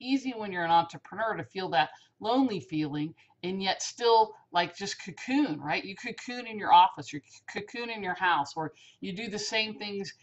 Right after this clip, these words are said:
in your personal life over and over again, right? And there is no new, there is no fresh. And, and it's easy to, to start to, to, to create,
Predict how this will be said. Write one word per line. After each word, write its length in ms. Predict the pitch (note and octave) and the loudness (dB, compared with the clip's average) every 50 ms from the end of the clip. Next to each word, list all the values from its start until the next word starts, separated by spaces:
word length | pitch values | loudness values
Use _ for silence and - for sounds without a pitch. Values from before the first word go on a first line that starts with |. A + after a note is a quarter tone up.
| _ _ - | _ _ -12
in 120 | - F#3+ | -10 -8
your 120 | F#3+ F#3 E3 | -6 -6 -8
personal 480 | - - A3+ A3+ A3+ - - F3 D#3 | -4 -2 -2 -2 -2 -2 -4 -2 2
life 220 | D3 C#3+ C#3+ C#3+ - - | 2 2 2 2 -2 -8
over 300 | D#3 E3+ F3 D#3 E3 D#3+ | -8 -8 -6 -4 -2 -2
and 80 | D#3 | -2
over 260 | D#3 D#3 D3+ C#3+ D3 | -2 -2 -4 -6 -8
again, 320 | C#3+ C3+ C3+ C#3+ C3+ B2+ - | -10 -10 -10 -12 -12 -10 -6
right? 260 | D3 D3+ D#3 E3 E3+ | -2 0 0 0 0
And 200 | E3+ E3+ E3 D#3+ | -2 -6 -6 -6
there 160 | E3+ F3+ F#3 G3 | -6 -4 -4 -4
is 180 | G#3+ G#3 G3 | -4 -4 -4
no 220 | G#3 G#3+ G3+ G3 F3+ | -6 -6 -4 -4 -4
new, 400 | E3+ F3 G3 G3+ F#3+ E3+ D3+ C#3 | -6 -4 -4 -4 -4 -2 -4 -4
there 200 | C#3+ D3 E3 F#3 | -4 -6 -8 -8
is 180 | F#3 E3+ F3+ | -8 -8 -10
no 120 | G3 F#3 F#3 | -10 -10 -10
fresh. 680 | - - - - - F#3+ G#3+ A3+ G#3 - - - - - - - - _ _ _ _ _ - | -12 -18 -8 -4 0 4 6 6 6 4 2 -8 -12 -14 -18 -20 -20 _ _ _ _ _ -6
And, 340 | F#3 F#3 F#3 F3+ F3+ F3+ - - _ _ | -4 -2 -2 -2 -4 -6 -8 -12 _ _
and 160 | - F#3 F#3+ | -8 -6 -4
it's 200 | G3+ G3 G3+ - | -4 -4 -6 -8
easy 320 | - A3+ A#3+ C4 A#3 B3+ A#3+ | -10 -8 -8 -6 -4 -4 -6
to, 200 | G3 G#3 G#3 - | -4 -6 -8 -8
to 200 | - - G3+ F#3 | -8 -8 -8 -8
start 340 | - - G#3+ G3 G3+ G3+ - | -4 0 2 2 2 2 0
to, 120 | G3 F3 D#3+ - - - | -4 -6 -6 -8 -12 -14
to, 140 | - F3+ E3+ | -12 -10 -10
to 320 | D3+ - - - - - - | -10 -12 -16 -14 -14 -14 -14
create, 560 | - - F#3+ F#3+ G3 G#3 G#3 G#3+ G3+ - | -14 -10 -6 -2 0 2 2 2 0 -2